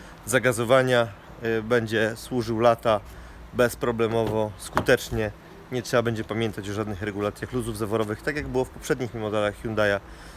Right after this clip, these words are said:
Zarówno jeden cztery, jak i jeden sześć miały mechaniczną regulację luzów zaworowych i w tamtych silnikach trzeba było co osiemdziesiąt, co sto tysięcy kilometrów regulować luzy zaworowe i ponosić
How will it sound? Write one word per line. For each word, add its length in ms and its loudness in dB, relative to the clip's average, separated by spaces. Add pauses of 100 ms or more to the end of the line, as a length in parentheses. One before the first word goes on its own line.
(160)
Zarówno 280 2
jeden 220 2
cztery, 300 2
jak 260 0
i 160 -4
jeden 240 0
sześć 280 -6
miały 280 0
mechaniczną 560 -2
regulację 440 -4
luzów 260 -8
zaworowych 460 -2 (640)
i 60 -10
w 40 -14
tamtych 320 2
silnikach 400 -4
trzeba 280 -4
było 240 -2
co 160 -2
osiemdziesiąt, 640 -6
co 140 -10
sto 160 -10
tysięcy 400 -8
kilometrów 580 -6 (460)
regulować 800 2 (180)
luzy 260 -4
zaworowe 540 -2 (400)
i 60 -6
ponosić 540 -2